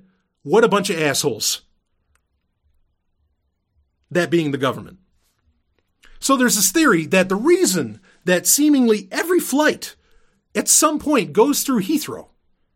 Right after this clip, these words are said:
when you're trying to go to Europe from anywhere else in the world,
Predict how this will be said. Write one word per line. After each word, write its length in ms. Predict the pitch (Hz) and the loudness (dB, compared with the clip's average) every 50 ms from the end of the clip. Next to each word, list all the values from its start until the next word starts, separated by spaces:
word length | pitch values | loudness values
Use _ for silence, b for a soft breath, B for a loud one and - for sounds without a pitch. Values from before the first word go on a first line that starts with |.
| _ _ _ - - | _ _ _ -12 -4
when 160 | 165 180 190 | -2 2 2
you're 100 | 190 190 | 2 2
trying 300 | 190 190 220 240 262 262 | 2 0 0 2 2 2
to 60 | 247 | 2
go 120 | 185 208 208 | 2 2 2
to 80 | 208 | 2
Europe 280 | 196 180 175 165 135 127 | 2 2 2 2 2 0
from 160 | - 156 156 | -4 -6 -4
anywhere 320 | 202 220 240 226 226 214 208 | -2 -2 0 2 2 2 2
else 200 | 214 196 202 - | 0 -2 -4 -4
in 60 | 185 | -2
the 60 | 160 | -2
world, 360 | 143 139 131 104 87 - - | -2 -2 -2 -4 -6 -12 -18